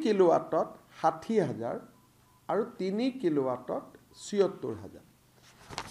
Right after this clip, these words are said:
এতিয়া যদি আপোনালোকে মেথামেটিক্সটো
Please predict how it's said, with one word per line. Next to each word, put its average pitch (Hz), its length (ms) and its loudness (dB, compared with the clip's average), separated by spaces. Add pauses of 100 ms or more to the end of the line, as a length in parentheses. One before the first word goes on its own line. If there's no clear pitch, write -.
এতিয়া 254 200 6 (100)
যদি 277 180 6 (100)
আপোনালোকে 226 640 4 (460)
মেথামেটিক্সটো 196 840 0